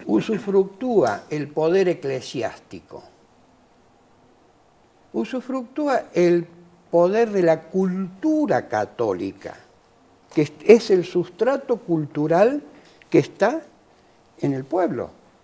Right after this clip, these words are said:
la religiosidad popular, sincretista, mezclada con otras creencias, con las creencias indígenas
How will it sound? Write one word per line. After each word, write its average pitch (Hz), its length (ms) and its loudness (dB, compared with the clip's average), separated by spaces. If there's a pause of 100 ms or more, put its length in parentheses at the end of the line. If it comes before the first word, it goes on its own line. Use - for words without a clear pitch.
(220)
la 170 180 6
religiosidad 165 1000 -2 (540)
popular, 151 520 0 (480)
sincretista, 185 1400 0
mezclada 160 720 2
con 147 180 0
otras 165 440 -2
creencias, 170 960 0
con 135 140 -10
las 123 120 -8
creencias 143 580 -8
indígenas 160 840 -4